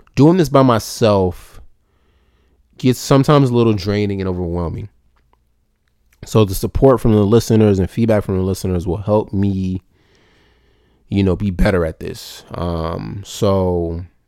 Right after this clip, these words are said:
yeah, but I definitely appreciate the support. Um, you know, make sure you're sharing this with people, man. Like, share this with your friends, family. Like, listen to this with your partner. Your, you know, go, like,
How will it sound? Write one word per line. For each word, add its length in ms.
yeah, 220
but 120
I 80
definitely 440
appreciate 440
the 80
support. 640
Um, 320
you 80
know, 100
make 160
sure 120
you're 120
sharing 260
this 140
with 80
people, 280
man. 540
Like, 200
share 240
this 120
with 140
your 80
friends, 400
family. 520
Like, 240
listen 300
to 120
this 160
with 120
your 80
partner. 500
Your, 200
you 160
know, 180
go, 280
like, 140